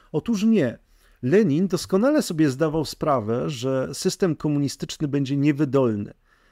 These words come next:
Doskonale zdawał sobie sprawę, że system kapitalistyczny działa lepiej, jeśli chodzi o, o poziom konsumpcji i zadowolenia ludzi.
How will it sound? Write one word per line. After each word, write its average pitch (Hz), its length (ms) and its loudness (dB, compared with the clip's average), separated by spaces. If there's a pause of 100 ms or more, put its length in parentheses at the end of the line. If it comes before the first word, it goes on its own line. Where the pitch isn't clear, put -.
Doskonale 190 600 0
zdawał 156 340 0
sobie 151 240 -6
sprawę, 135 460 -4
że 135 360 -4
system 143 480 -4
kapitalistyczny 156 1080 -4
działa 156 340 0
lepiej, 170 560 0
jeśli 147 300 -6
chodzi 156 280 -2
o, 151 60 0 (300)
o 139 300 0 (420)
poziom 165 340 2
konsumpcji 151 580 -4
i 135 80 -4
zadowolenia 143 760 0
ludzi. 117 400 -2